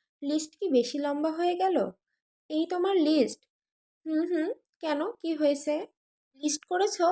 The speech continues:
ভাবলাম অনেক কিছু লিখবে, কিন্তু যা লিখেছো সেসব তো এমনিই মনে রাখা যায়। তোমার আসল শপিং তো আমি করব, আমার লিস্টের দরকার পড়বে না পাখি।" ওরা কিছু বলার আগেই আরিশ তার ঠোঁটে কিস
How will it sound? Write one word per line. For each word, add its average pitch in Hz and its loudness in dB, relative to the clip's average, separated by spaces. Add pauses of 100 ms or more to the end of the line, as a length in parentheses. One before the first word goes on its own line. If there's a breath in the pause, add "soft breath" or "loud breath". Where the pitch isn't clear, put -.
ভাবলাম 311 2
অনেক 269 2
কিছু 269 -6
লিখবে, 226 0 (180)
কিন্তু 311 -2
যা 254 4
লিখেছো 311 -2 (120)
সেসব 311 -4
তো 349 -10
এমনিই 302 0
মনে 233 -2
রাখা 208 -4
যায়। 202 0 (480)
তোমার 339 -2
আসল 294 0
শপিং 320 -6
তো 381 -2 (160)
আমি 269 2
করব, 277 0 (460)
আমার 269 0
লিস্টের 269 0
দরকার 233 2
পড়বে 226 -4
না 220 -6
পাখি।" 208 -6 (520)
ওরা 330 2
কিছু 349 -6
বলার 285 4
আগেই 302 2 (140)
আরিশ 269 2
তার 311 -8
ঠোঁটে 311 -2
কিস 262 -6